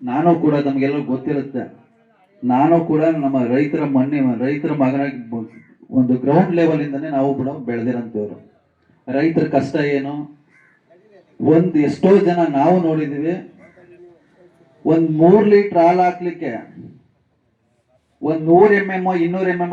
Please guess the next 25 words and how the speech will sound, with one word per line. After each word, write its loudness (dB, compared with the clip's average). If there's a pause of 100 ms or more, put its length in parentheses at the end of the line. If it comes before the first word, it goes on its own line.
(140)
ಕಡಿಮೆ 0
ಆಗ್ಬಿಡುತ್ತೆ -2
ಅಂದ್ಬಿಟ್ಟು -4
ಮನೆಗೂ 0
ಮಡಿಕ್ -6
ಅದನ್ನೇ -6
ಮೂರ್ 0
ಲೀಟರ್ -2
ನಾಲ್ಕು -4
ಲೀಟರ್ -8
ಹಾಲ್ನ 0
ಡೈರಿಗೆ -6
ಹಾಕಂತ -6
ಕುಟುಂಬಗಳು -6
ಇವತ್ತು -2
ಕೂಡ -2
ಎಷ್ಟೋ -6
ಕುಟುಂಬಗಳಿದಾವೆ. -10 (1500)
ಈ 2
ಒಂದ್ 4
ಹೈನುಗಾರಿಕೆ 2 (1600)
ಜೊತೆಗೆ -2
ನಾವೇನ್ 2
ವ್ಯವಸಾಯ 4
ಮಾಡ್ತೀವಿ, -4